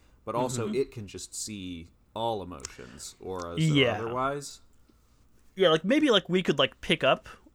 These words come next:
Speaker 2: on some of its aura, like, just if we're kind of in tune with it, but, like, we can't literally, like, see it like it can,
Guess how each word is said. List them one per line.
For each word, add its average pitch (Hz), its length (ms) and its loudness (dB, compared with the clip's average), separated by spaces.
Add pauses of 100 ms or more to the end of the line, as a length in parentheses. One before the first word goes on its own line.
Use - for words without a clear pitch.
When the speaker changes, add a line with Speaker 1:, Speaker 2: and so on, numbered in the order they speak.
Speaker 2:
on 202 460 4 (120)
some 208 280 0
of 208 100 2
its - 460 -2 (380)
aura, 254 560 6
like, 151 400 2 (220)
just 156 180 -2
if - 120 -8
we're 151 140 0
kind 147 180 0
of 135 100 -4
in 127 100 -2
tune 170 240 0
with 208 180 -2
it, 254 200 2 (140)
but, 139 200 0
like, 127 360 -4 (360)
we 180 100 2
can't 185 300 4 (100)
literally, 151 540 4
like, 117 200 -2
see 139 420 0
it 117 180 -8
like 123 180 -4
it 120 180 -8
can, - 380 -16